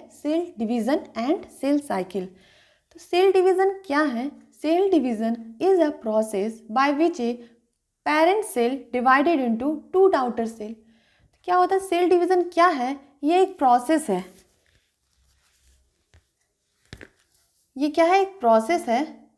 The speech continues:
इसमें क्या होता है, ये एक सेल क्या होता है, ये एक सेल ग्रोथ करता है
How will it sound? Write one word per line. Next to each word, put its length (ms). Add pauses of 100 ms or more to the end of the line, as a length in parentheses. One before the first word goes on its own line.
(840)
इसमें 320
क्या 140
होता 340
है, 260 (520)
ये 200
एक 360
सेल 240
क्या 200
होता 260
है, 260 (300)
ये 220
एक 100
सेल 360 (420)
ग्रोथ 400
करता 400
है 360